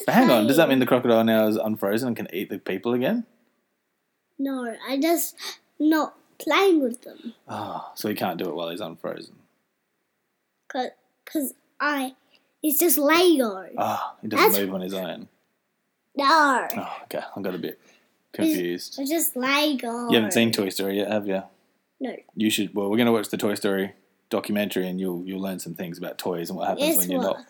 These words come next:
Speaker 1: watching. What's that?
Speaker 2: Um, Lexi loves Toy Story.
Speaker 1: Does she? Lexi loves Toy Story. Oh, which Toy Story does she love?
Speaker 2: Toy Story two.
Speaker 1: Toy Story two. Okay,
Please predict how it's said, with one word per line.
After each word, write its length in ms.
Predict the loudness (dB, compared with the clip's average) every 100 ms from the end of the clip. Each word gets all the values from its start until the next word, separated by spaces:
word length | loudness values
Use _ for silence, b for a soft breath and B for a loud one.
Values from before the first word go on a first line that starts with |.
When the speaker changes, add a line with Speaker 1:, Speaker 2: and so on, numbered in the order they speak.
| -12
Speaker 1:
watching. 240 | -10 -8
What's 140 | -6 -6
that? 200 | -6 _ _ _ _ _ _ _ _ -10
Speaker 2:
Um, 400 | -6 -4 -6 -10 _ b b b b _ _ -6
Lexi 640 | -4 -4 -4 -4 -2 -4 -6 -6
loves 640 | -2 0 0 0 0 0 -4
Toy 240 | -6 -6
Story. 640 | -6 -8 -8 -6 0 4 4
Speaker 1:
Does 200 | 4 4
she? 300 | 6 6 6
Lexi 360 | 4 2 4 4
loves 300 | 4 4 2
Toy 160 | -2
Story. 520 | -2 -4 -2 0 -2 -2 _ _ _ _ _ -2
Oh, 120 | 0
which 200 | 0 0
Toy 160 | 0
Story 220 | 2 2 2
does 100 | 0
she 100 | -4
love? 240 | -6 -8 -16 _ _ _ _ _ _ _ _ _ _ _ _ _
Speaker 2:
Toy 340 | -10 -4 -4 -4
Story 460 | -4 -4 -2 -4 -6
two. 640 | -6 -4 -4 -6 -8 -12 _ -6
Speaker 1:
Toy 120 | -4
Story 300 | -2 -2 -2
two. 380 | -2 -2 -2 -4 _ _ _
Okay, 460 | -12 -10 -8 -8